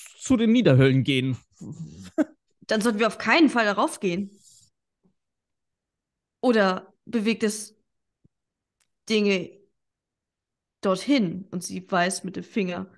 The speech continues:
Speaker 2: auf das Pentagramm?
Speaker 1: Das kann natürlich auch sein. Es, zu einem Pentagramm, äh, zu einem Teleportationszauber gehören immer zwei Punkte.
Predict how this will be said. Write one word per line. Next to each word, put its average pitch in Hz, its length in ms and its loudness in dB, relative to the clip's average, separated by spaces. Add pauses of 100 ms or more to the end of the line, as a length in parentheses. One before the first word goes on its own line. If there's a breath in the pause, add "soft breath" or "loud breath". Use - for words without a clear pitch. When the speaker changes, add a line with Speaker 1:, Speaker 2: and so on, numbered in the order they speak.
(160 soft breath)
Speaker 2:
auf - 160 -16
das - 380 -14
Pentagramm? 185 600 -8 (440)
Speaker 1:
Das 139 280 -2
kann 185 160 2
natürlich 196 400 -2
auch 269 160 -6
sein. - 400 -6 (1500 soft breath)
Es, - 360 -2
zu - 160 2
einem 196 180 4
Pentagramm, 214 880 0
äh, 143 240 4
zu 214 140 -2
einem 180 400 -2 (100)
Teleportationszauber 202 1040 -4 (840)
gehören 214 360 2
immer 202 240 -4
zwei 202 320 -2
Punkte. 190 460 -2